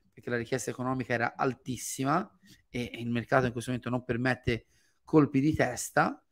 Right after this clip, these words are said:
e quindi speriamo, non tutto è perduto, però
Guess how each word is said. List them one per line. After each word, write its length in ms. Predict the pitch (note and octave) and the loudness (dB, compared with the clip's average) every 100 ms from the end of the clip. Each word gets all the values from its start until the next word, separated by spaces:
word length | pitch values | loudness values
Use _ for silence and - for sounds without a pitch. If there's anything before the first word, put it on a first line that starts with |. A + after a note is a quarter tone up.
| _ _ _ - | _ _ _ -14
e 200 | - E3 | -4 -4
quindi 1300 | - C3 A#2+ A#2+ C3+ C3+ B2 A#2 A2+ A2+ A2+ A#2+ B2 | -2 -2 -2 -2 0 2 2 0 -2 -4 -6 -6 -10
speriamo, 640 | - - G3+ C#3 A2+ G#2 - _ - | -12 4 8 8 4 -8 -12 _ -16
non 440 | F#3 D#3+ C#3+ C#3+ | -10 -2 2 2
tutto 280 | C3 E3+ E3 | 2 2 2
è 20 | |
perduto, 840 | - G3 F3 C#3 B2+ E3+ G3 - _ - - _ _ _ | 6 6 6 2 4 2 2 -2 _ -20 -20 _ _ _
però 260 | - A#2 | -2 -2